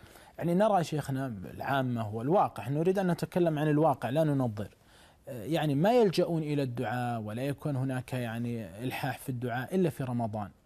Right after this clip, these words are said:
في يوم عرفة، آه، في موسم حج، يدعو الله مثلًا في العمرة. أما طوال السنة تجده لاهٍ، يعرف أن الدعاء مهم، لكن إذا حزبه أمر ذهب يبحث عن واسطة، ذهب يبحث عن مسؤول، ذهب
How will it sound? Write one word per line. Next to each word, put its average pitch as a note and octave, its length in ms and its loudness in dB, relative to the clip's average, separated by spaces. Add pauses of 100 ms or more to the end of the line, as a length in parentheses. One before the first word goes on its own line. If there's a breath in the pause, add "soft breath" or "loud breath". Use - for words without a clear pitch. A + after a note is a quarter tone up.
(120)
في - 140 0
يوم D3 240 4
عرفة، A2 420 -4 (400)
آه، C#3 120 -10
في A#2+ 180 -6
موسم C#3+ 340 -2
حج، A#2+ 280 -4 (460 soft breath)
يدعو D3 220 2
الله D3+ 240 2
مثلًا C#3+ 280 2
في - 100 -4
العمرة. B2 420 0 (680 soft breath)
أما F#3+ 340 4
طوال F3+ 360 4
السنة F3+ 320 -2
تجده D3+ 460 -4
لاهٍ، G#2 320 -4
يعرف D3 360 0
أن B2 100 -2
الدعاء B2 280 -4
مهم، D3 300 0 (680 soft breath)
لكن D#3+ 280 0
إذا C3+ 160 0
حزبه C3+ 680 0
أمر F#3 160 -4 (320)
ذهب C#3+ 320 -4
يبحث B2 400 -6
عن B2 100 -4
واسطة، B2 540 -4
ذهب A#2 300 -6
يبحث A#2+ 360 -6
عن B2 160 -4
مسؤول، B2+ 460 -4
ذهب A#2 300 -6